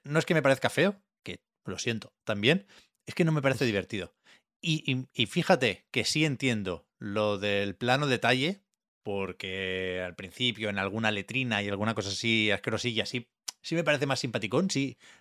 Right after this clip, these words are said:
Speaker 1: ahí veo a dónde quiere ir, pero en general no me parece divertido y, y, y sobre todo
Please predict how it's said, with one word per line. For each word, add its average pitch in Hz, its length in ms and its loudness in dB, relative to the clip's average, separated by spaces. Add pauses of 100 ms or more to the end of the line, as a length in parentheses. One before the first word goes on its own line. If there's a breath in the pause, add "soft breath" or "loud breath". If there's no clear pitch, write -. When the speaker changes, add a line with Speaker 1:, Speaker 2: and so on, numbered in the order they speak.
(120 soft breath)
Speaker 1:
ahí 131 440 -2
veo 123 600 0
a 117 60 0
dónde 117 280 0
quiere 110 200 2
ir, 190 240 0 (560 loud breath)
pero 120 220 4
en 117 120 4
general 127 600 4 (420)
no 131 200 -2
me 151 140 -2
parece 156 220 0
divertido 165 680 0
y, 110 240 -10
y, 101 380 -2
y 113 100 -8
sobre 110 280 0
todo 160 360 4